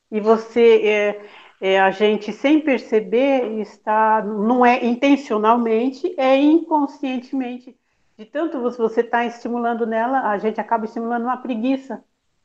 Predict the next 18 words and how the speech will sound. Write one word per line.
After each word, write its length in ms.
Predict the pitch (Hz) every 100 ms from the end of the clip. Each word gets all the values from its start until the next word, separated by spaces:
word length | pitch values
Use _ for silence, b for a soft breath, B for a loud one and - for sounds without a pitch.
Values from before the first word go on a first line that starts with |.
| _
Então, 400 | 202 233 254 285
por, 120 | 269
é 120 | 220
por 200 | 220 226
isso 200 | 226 226
que 200 | 240 277
fala, 240 | 262 247 226
a 40 |
gente, 220 | 220 220
que 360 | - 196 190 -
você 300 | 185 190 214
falou 260 | 208 202 196
que 80 |
a 40 | 196
gente 180 | 208 _
tem 160 | 214
que 60 | -
realmente, 600 | 220 233 233 233 226 226